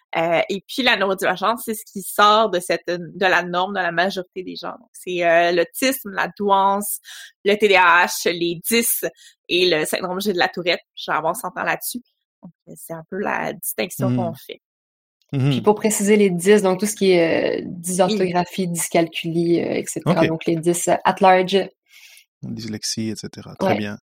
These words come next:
Speaker 2: Très bien. Et, euh, maintenant, on, on, on a, on a, on met la table à, à propos de c'est quoi, euh, la, la neurodiversité. Et donc,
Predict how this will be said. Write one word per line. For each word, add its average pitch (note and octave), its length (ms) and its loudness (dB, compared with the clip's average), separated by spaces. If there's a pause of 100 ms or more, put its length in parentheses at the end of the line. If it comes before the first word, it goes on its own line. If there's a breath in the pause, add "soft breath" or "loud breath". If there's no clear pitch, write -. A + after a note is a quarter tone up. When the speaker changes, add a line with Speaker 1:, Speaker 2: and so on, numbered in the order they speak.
(580 loud breath)
Speaker 2:
Très - 160 4
bien. B2+ 280 2
Et, E3 200 10
euh, D#3+ 480 8 (1040)
maintenant, B3 280 8 (580)
on, D#3 160 0
on, C3+ 220 2
on C3+ 220 0
a, C#3 120 6
on B2+ 140 2
a, C3 100 4 (120)
on B2+ 60 0
met C#3+ 100 8
la C#3+ 100 6
table C#3 400 2 (540)
à, G#2 240 -2
à G#2+ 40 -2
propos C3 280 0
de A#2 100 2
c'est A#2+ 180 0
quoi, C3 380 6
euh, G#2+ 160 -2
la, G#2 160 -2
la G#2 120 -4
neurodiversité. A#2 1000 2
Et - 40 4
donc, D#3 300 6